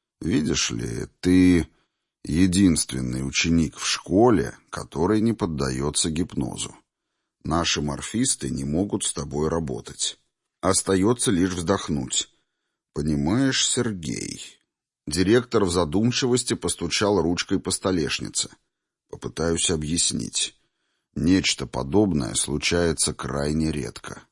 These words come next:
У нас есть внутренняя инструкция, согласно которой о подобных, <clears throat> а, странностях надо сообщать, куда следует". Андерсон поднял глаза к потолку.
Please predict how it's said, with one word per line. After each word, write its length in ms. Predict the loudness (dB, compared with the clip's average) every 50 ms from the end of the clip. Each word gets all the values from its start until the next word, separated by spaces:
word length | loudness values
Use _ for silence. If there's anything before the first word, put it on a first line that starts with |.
| _ _ _ _ _ _ _ -6
У 60 | -4
нас 420 | -2 0 2 2 2 2 0 0
есть 360 | 0 0 0 0 0 -2 -4 -6
внутренняя 720 | -6 -2 0 0 0 0 -2 -4 -4 -4 -4 -4 -4 -4
инструкция, 760 | -4 -4 -4 -4 -2 -2 -2 -2 -2 -2 -4 -4 -4 -4 -4
согласно 720 | -2 -2 0 -2 -2 -2 0 0 0 0 -2 -2 -4 -6
которой 560 | -6 -8 -8 -6 -2 2 2 4 4 2 0 -2 -2
о 120 | -2 -4
подобных, 960 | -2 -2 -2 -2 -2 0 2 2 2 2 2 0 -2 -2 -4 -4 -6 -8 -10 -12 _
<clears throat> 80 | _ -2
а, 540 | 0 2 4 4 2 2 0 0 -2 -4 -6 -10 _ _ _ _ _ _ _
странностях 1120 | _ -6 -6 -4 -4 -4 -2 0 2 2 2 0 -2 -2 -4 -2 -4 -4 -6 -8 -10 -14 -16 -14 -10
надо 380 | -6 -4 -2 -2 -2 -2 0
сообщать, 880 | 0 0 0 0 -2 -2 -2 -2 -2 -2 -2 -4 -4 -4 -4 -4 -4 -6 _ _ _ _ _ _ _ _ _ _
куда 320 | _ -8 -4 -2 -2 0
следует". 760 | 0 0 0 0 0 0 0 -2 -6 -10 -12 -12 -16 -18 -18 _ _ _ _ _ _ _ _ _ _ _ _ _
Андерсон 640 | -4 0 0 2 2 2 2 2 2 2 2 0 0
поднял 460 | 0 0 0 0 0 2 0 0 0
глаза 380 | 0 2 2 2 2 0 -2 -4
к 80 | -4 _
потолку. 600 | -10 -8 -4 -4 -4 -4 -4 -8 -12 -14 -14 -14